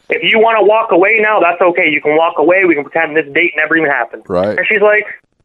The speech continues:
Speaker 1: and then she looked at me. She's like, "No, I wanna keep walking with you. I, you seem like a nice person."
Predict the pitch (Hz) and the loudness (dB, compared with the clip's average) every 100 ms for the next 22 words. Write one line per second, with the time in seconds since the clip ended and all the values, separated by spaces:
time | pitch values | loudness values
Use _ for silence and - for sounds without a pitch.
0 | _ _ 185 196 202 190 202 269 254 226 | _ _ -2 0 2 0 2 0 0 -2
1 | 233 254 240 226 226 226 226 226 220 220 | -2 0 0 2 2 2 0 0 0 0
2 | 214 175 147 147 143 147 151 160 160 - | 0 -4 -2 2 4 4 0 -4 -8 -4
3 | 185 185 185 180 190 170 147 | -2 0 0 0 -2 -2 -4